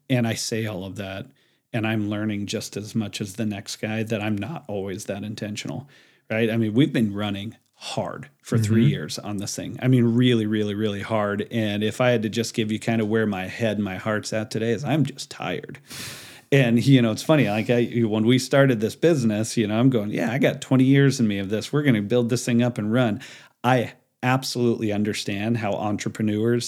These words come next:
Speaker 1: serial entrepreneurs build up a product for five years to sell it and walk away and then go take a year break,
Speaker 2: Mm-hmm.
Speaker 1: 'cause it is tough, right?
Speaker 2: Yep.
Speaker 1: Um, but, you know, we've been, we've been very fortunate to get to where we're at today, and it's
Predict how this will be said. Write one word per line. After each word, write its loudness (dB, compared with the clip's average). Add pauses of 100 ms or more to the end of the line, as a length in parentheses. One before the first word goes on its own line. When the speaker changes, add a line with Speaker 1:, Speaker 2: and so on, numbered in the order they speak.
(100)
Speaker 1:
serial 2
entrepreneurs 0
build 0
up 0
a -4
product -4
for -6
five -2
years 2
to -6
sell -4
it -4
and -4
walk -2
away 0
and -2
then 0
go 0
take -6
a -6
year -6
break, -8
Speaker 2:
Mm-hmm. 4
Speaker 1:
'cause 0
it 0
is -10 (140)
tough, -10 (140)
right? -6
Speaker 2:
Yep. -4 (300)
Speaker 1:
Um, 0 (220)
but, -2
you 0
know, -4
we've -2
been, -2
we've -4
been 4
very -2
fortunate -6
to -6
get -8
to -8
where -8
we're -8
at -8
today, -6
and -4
it's -8